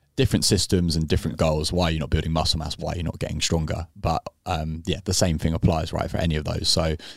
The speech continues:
yeah, a lot of the time these people, they are training hard. You know, it's like, often people will be like,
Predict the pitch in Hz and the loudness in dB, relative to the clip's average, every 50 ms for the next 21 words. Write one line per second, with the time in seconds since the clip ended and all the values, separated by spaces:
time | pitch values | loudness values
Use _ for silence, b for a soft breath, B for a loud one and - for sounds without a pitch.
0 | B B 95 87 80 85 92 104 - 90 87 85 - 82 82 82 82 80 78 - | B B -2 0 2 4 4 4 4 2 -4 -2 0 0 0 2 0 0 0 2
1 | - 82 82 - - 78 78 78 76 78 - 87 85 104 143 - - - 78 78 | 2 2 2 0 0 -2 0 0 -2 -2 0 2 4 4 4 4 4 0 0 0
2 | 78 69 76 - - - - - - - 82 80 - - - - 117 107 104 - | -2 -2 -2 -4 -4 -6 -8 -8 -6 -2 -2 -2 0 -2 0 2 2 2 2 2
3 | - 101 90 - - 90 85 85 - 98 90 - - 87 80 - 82 80 80 - | 0 0 0 2 2 2 2 2 2 0 0 2 0 0 2 2 2 2 2 0